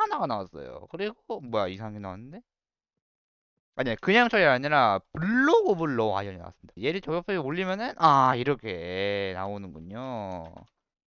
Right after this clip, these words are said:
자, 슈퍼우드 봅시다. 슈퍼우드. 아, 슈퍼우드 이거 뭐 텍스처가 어디서 많이 본 텍스처인데. 오케이, 슈퍼우드를 한번 네더라이트 로키로 켜보도록 하겠습니다. 자, 슈퍼, 슈퍼우드를 켜면요,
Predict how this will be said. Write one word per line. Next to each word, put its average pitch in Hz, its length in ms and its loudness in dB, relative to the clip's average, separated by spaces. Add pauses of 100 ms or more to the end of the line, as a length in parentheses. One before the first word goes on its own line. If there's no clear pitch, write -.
(920)
자, 127 120 0
슈퍼우드 254 680 2
봅시다. 104 300 -4
슈퍼우드. 104 840 0
아, 87 120 -6
슈퍼우드 349 480 -4
이거 110 160 -2
뭐 101 120 -4
텍스처가 226 420 -6
어디서 117 140 -2
많이 117 100 -4
본 123 180 -10
텍스처인데. 113 640 -8
오케이, 101 200 -8
슈퍼우드를 226 580 -4
한번 104 480 0
네더라이트 147 460 -2
로키로 135 360 -4
켜보도록 117 420 -6
하겠습니다. 98 720 -12 (1080)
자, 95 260 -2
슈퍼, 190 840 -2
슈퍼우드를 147 680 2
켜면요, 175 400 -6